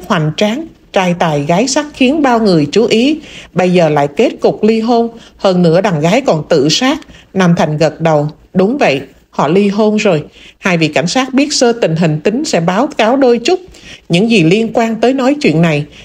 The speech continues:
Giang Mặc Hàng cố gắng không bận tâm. Bây giờ công ty chỉnh lý khiến anh rất bận rộn. Tất cả thời gian đều đặt trên công việc. Trận lửa lớn ở hiện trường được dập trong đống tro tàn có hai xác chết, sau khi kiểm tra thì là một nam một nữ.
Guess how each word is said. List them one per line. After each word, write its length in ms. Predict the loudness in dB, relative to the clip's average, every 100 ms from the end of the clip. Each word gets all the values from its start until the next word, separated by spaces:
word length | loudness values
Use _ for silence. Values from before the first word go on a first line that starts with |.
| -14 -2
Giang 260 | 0 2
Mặc 140 | 0 -2
Hàng 200 | -4 -2
cố 220 | 0 0
gắng 240 | 0 -2
không 180 | -2 0
bận 240 | 0 0
tâm. 260 | -2 -4 -4 -8 -16 -8
Bây 160 | -2 2
giờ 120 | 2 0
công 180 | -2 0
ty 200 | 0 0
chỉnh 340 | 0 0 2
lý 160 | 2 2
khiến 200 | 0 -2
anh 160 | -2
rất 240 | 0 -2 0
bận 280 | -2 0 2
rộn. 240 | 2 0 -4 -18 -6
Tất 140 | -4 0
cả 140 | -2 -2
thời 240 | 0 0
gian 280 | 0 0 2
đều 160 | 2
đặt 200 | 2 -2 -2
trên 200 | -2 0
công 220 | -2 -2
việc. 360 | -2 -2 -2 -8 -20 -20 _
Trận 180 | -2 2
lửa 180 | 2 4
lớn 280 | 4 2 2
ở 80 | 0
hiện 320 | 2 2 2
trường 240 | 0 0
được 220 | 0 -2 -2
dập 180 | -2 -4 _ _ _ _ -4
trong 220 | -2 0
đống 260 | -2 -2 -2
tro 140 | 0
tàn 240 | 0 -2 -2
có 80 | -4
hai 320 | 0 0 0
xác 220 | 0 -2 0
chết, 220 | 0 0 -4 -18 -14
sau 200 | -2 -2
khi 180 | 0 0
kiểm 300 | 0 0 0
tra 200 | 0 0
thì 160 | 2 2
là 120 | 2
một 300 | 0 0 0
nam 260 | 0 2
một 220 | 0 0 0
nữ. 340 | 2 2 -2